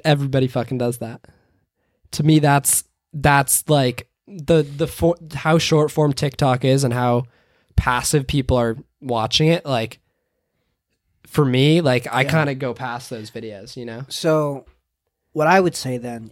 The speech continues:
Speaker 2: is <clears throat> just because everyone does it doesn't necessarily mean that it's a bad thing.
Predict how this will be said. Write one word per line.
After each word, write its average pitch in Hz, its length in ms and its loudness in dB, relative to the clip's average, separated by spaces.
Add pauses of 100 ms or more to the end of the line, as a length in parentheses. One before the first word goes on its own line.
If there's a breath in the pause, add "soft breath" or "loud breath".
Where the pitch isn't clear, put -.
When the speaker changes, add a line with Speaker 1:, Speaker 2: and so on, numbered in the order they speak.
Speaker 2:
is 120 540 -12 (500)
<clears throat> 175 520 0
just 160 400 0
because 139 800 -4 (520 loud breath)
everyone 139 540 0
does 117 320 -2
it 151 260 -2 (540 soft breath)
doesn't 156 400 2
necessarily 135 720 0
mean 120 220 -6
that 113 100 -8
it's 113 160 -8
a 110 40 -6
bad 101 340 -6
thing. 101 340 -12